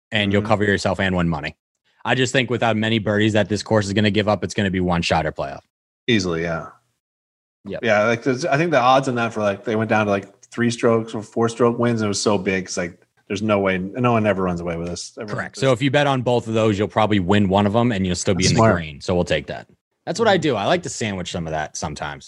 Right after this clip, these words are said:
Speaker 1: you know, kinda
Speaker 2: Yeah.
Speaker 1: back myself up. I like that.
Speaker 2: It'd be fun to watch at a roulette table. Like, I, I figure, I think you would have, like, you, you know, ways to cover everything. And,
Speaker 1: Correct.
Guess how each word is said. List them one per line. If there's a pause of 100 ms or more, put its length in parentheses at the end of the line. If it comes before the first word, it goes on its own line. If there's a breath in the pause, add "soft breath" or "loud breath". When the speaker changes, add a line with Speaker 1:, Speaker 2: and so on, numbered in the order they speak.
Speaker 1:
you
know,
kinda
Speaker 2:
Yeah.
Speaker 1:
back
myself
up.
I
like
that. (440 loud breath)
Speaker 2:
It'd
be
fun
to
watch
at
a
roulette
table.
Like,
I,
I
figure,
I
think
you
would
have,
like,
you,
you
know,
ways
to
cover
everything.
And,
Speaker 1:
Correct.